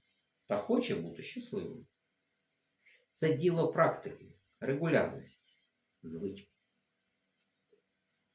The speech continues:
Це для тих, хто хоче знати, як керувати своїм налаштуванням у власному тілі.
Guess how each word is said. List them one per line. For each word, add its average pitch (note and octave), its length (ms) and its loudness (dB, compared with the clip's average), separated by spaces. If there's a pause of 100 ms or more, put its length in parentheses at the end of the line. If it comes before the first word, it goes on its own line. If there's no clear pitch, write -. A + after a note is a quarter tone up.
(880)
Це G#3 200 10
для F#3+ 160 6
тих, A#3+ 420 6
хто - 220 0
хоче F#3 640 6
знати, C3 480 2
як A#2 360 2
керувати A#2+ 600 2
своїм G#2+ 400 0
налаштуванням A2 880 0
у G2 120 -2
власному G#2 640 0
тілі. E2 440 -8